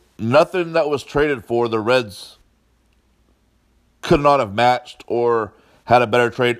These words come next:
or worked the trade to include Schebler, include a reliever, get back a prospect from the Blue Jays for taking on that five point eight million dollar contract because Pilar was owed five point eight million dollars, and that might have been part of the problem.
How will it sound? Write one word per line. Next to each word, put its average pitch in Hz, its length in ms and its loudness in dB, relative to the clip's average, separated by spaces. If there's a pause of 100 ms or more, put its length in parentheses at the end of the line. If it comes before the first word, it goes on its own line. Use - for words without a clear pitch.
or 175 260 2
worked 147 280 -4
the 123 60 -14
trade 120 480 -6 (640)
to 127 300 4
include 151 340 0
Schebler, 120 580 0 (800)
include 175 240 2
a - 20 0
reliever, 123 640 0 (200)
get 143 140 2
back 143 140 2
a 127 60 -10
prospect 127 560 0
from 120 120 -12
the 117 60 -8
Blue 113 220 0
Jays 117 180 0
for 104 120 -16
taking 117 200 -2
on 120 60 -4
that - 180 0
five 117 220 2
point 117 200 -4
eight 110 120 -4
million 113 240 -4
dollar 110 240 2
contract 113 560 -2 (320)
because 117 240 0
Pilar 135 420 2
was 123 260 -4
owed 123 240 -4
five 117 220 -2
point 117 220 -6
eight 110 100 -8
million 113 220 -2
dollars, 113 320 2
and 127 100 -2
that 170 120 4
might 170 160 0
have 151 80 -10
been 160 280 -6 (340)
part 160 140 4
of 160 60 -2
the 143 80 -4
problem. 151 560 0